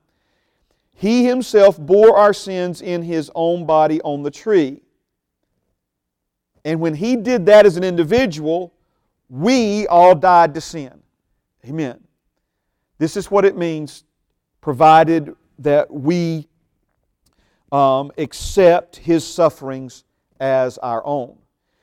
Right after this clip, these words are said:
So notice the,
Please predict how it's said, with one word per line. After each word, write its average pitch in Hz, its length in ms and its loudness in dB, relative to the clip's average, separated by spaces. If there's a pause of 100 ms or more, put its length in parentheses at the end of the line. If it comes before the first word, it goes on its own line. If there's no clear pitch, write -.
(160)
So 202 240 2
notice 240 600 -2 (760)
the, 170 460 2